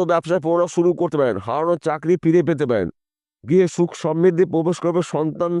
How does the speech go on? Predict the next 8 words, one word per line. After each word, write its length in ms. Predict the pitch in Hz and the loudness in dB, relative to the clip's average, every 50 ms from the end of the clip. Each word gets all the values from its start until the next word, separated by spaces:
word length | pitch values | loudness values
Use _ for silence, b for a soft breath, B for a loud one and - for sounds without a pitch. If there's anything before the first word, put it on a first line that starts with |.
| - | -6
সুখ 260 | - - - 175 180 - 165 | -6 -4 -2 -2 -2 0 2
রয়েছে। 340 | 175 156 127 - - 82 - - _ _ _ _ _ _ _ _ _ _ _ _ _ _ _ - | 4 4 4 2 0 -6 -6 -8 _ _ _ _ _ _ _ _ _ _ _ _ _ _ _ -12
গোপন 340 | - - 175 143 - 190 190 180 | -8 -6 -4 -2 -2 -2 -2 0
শত্রু 300 | 151 190 180 - 175 190 185 165 | 0 -2 -2 0 2 4 4 4
নাশ 260 | 147 156 156 170 156 165 | 4 2 0 0 -2 -2
হবে। 200 | 139 107 95 85 - - _ _ _ _ _ | -2 -2 -2 -2 -4 -6 _ _ _ _ _
সর্বার্ধ 580 | - - 165 165 180 180 175 196 185 175 170 190 196 185 | -8 -2 0 0 2 2 2 2 2 2 2 2 0 0
সিদ্ধিযোগ 640 | - - - 180 160 143 - 180 185 160 160 190 180 | 0 -4 -4 -4 -4 -4 -2 -2 -2 0 0 0 0